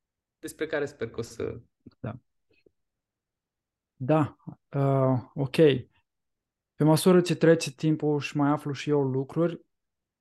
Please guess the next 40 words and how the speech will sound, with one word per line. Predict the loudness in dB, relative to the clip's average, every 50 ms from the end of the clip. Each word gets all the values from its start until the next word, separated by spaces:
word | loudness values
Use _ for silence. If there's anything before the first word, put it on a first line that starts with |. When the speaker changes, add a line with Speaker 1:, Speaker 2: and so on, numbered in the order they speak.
| _ _
Speaker 2:
mai | -6 -4 -4 -4 -4
scad | -2 0 4 4 4 6 6
o, | 6 8 8 6 4 2
u-, | 2 2 2 2 0 -2 -2
ultima | 0 0 2 2 0 0 0 2
oră | 2 2 2 2 0 0 -2 -4 -6 -8 -8 -8
la | -8 -6
care | -4 -4 -2 -2
beau | 0 0 0 0 -2
cafeaua, | -2 -6 -6 -6 -4 -4 -4 -4 -4
pentru | -4 -2 -2 -2 -2 -2
că | 0 2
înainte, | 4 4 6 4 4 4 2 0 -4 -10
câțiva | -10 -10 -10 -4 -2 0
ani | 2 2 2
în | 2
urmă, | 2 2 2 2 0 0 -2 -6 _ _ _ _ _ _ _ _ _
consideram | -2 -2 0 2 2 4 4 4 4
că | 2 2 4 4 4 4
ora | 4 4 4 4 2
patru | 2 4 2 2 2 0 -2 -6
este | -4 -4 -6 -8 -10 -8 -8 -8 -8 -10 -12 -16 _ _ _ _ _ _ _ _ _ _ _ _ _ _
o | -4 0 2
oră | 4 4 4 2
ok. | 2 0 -2 -2 -2 -2 -2 -4 -6 -10 -14 _ _ -20 -20 -20 -20 _ _ _ _ _ _ _
După | -14 -10 -4 -2 0
asta | 0 0 2 2
mi-am | 4 4 4
dat | 4 4 2
seama | 2 0 2 2 2 0
că, | -2 -4
de | -6 -6
fapt, | -4 -4 -4 -4 -6 -10 -16 -20 -12 _
trebuie | -4 -2 0 0 0
să | 0 -2 -2
reduc | -4 -2 -2 -2 -4 -6 -8
la | -8 -6 -6 -6
trei | -4 -2 2 4 6 6 4
și | 4 2 -2
acum | -4 -2 -2 0 2 4 4 4 2 0 -2 -6